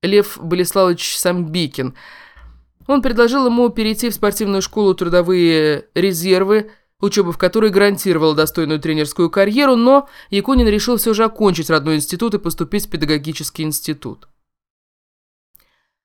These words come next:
После окончания школы в тысяча девятьсот пятьдесят первом году он успешно сдал вступительные экзамены в Московский государственный педагогический институт имени Ленина и поступил на факультет психологии и педагогики.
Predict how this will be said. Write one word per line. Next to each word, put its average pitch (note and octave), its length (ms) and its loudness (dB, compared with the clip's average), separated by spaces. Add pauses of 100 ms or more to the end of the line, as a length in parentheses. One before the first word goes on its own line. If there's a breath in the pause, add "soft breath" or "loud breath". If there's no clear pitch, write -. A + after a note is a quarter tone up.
(340)
После D4+ 200 0
окончания D4 440 0
школы G#3 360 -2
в - 40 -8
тысяча A3 220 -6
девятьсот G#3 320 -6
пятьдесят G3+ 420 -4
первом E3+ 300 2
году F#3+ 280 2
он A#3+ 80 2
успешно G#3 420 -2
сдал G#3 220 0
вступительные G3+ 600 -6
экзамены D3+ 460 0
в - 20 -2
Московский F3 480 -2
государственный F3 680 -2
педагогический D#3+ 720 -2
институт F3 420 -2
имени D#3+ 300 2
Ленина A3 400 2 (320 loud breath)
и F3+ 120 4
поступил G#3 440 2
на G#3+ 100 4
факультет G3 400 0
психологии F#3+ 520 0
и - 20 -6
педагогики. D#3+ 880 -2